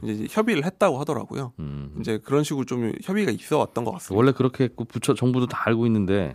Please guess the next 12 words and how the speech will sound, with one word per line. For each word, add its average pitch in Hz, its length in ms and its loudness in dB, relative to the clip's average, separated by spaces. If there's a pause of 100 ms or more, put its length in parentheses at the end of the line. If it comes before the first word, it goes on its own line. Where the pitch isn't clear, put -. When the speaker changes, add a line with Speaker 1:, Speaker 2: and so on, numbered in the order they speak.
(100)
Speaker 1:
네. 123 220 -14
Speaker 2:
갑자기 - 320 -4
공정위가 110 500 4
왜 92 160 2
그러냐? 95 460 2 (120)
Speaker 1:
예. 104 260 -2
Speaker 2:
이게 104 200 0
업계 92 280 0
반응인가 87 460 0
봐요. 71 260 -6
Speaker 1:
예, 107 260 0
맞습니다. 101 460 -10